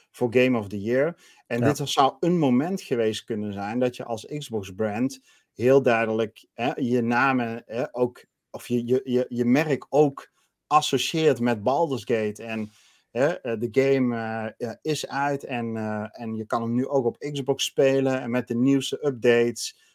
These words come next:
Speaker 1: en, eh, alle ditjes en datjes, eh, van de Xbox erbij genoemd. En bam, vlak voor de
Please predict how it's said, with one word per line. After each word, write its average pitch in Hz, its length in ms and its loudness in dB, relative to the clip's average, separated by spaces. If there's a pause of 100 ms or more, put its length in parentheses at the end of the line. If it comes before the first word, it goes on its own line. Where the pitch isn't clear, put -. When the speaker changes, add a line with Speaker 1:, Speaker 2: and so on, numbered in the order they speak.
Speaker 1:
en, 113 400 -4
eh, 113 320 -8
alle 117 300 0
ditjes 127 320 0
en 117 100 -2
datjes, 120 460 -2
eh, 113 120 2
van 113 180 0
de 117 160 -4
Xbox 113 340 -8
erbij 117 320 0
genoemd. 117 360 0
En 110 280 -6 (260)
bam, 110 360 4
vlak 123 280 -2
voor 117 260 -4
de 120 80 0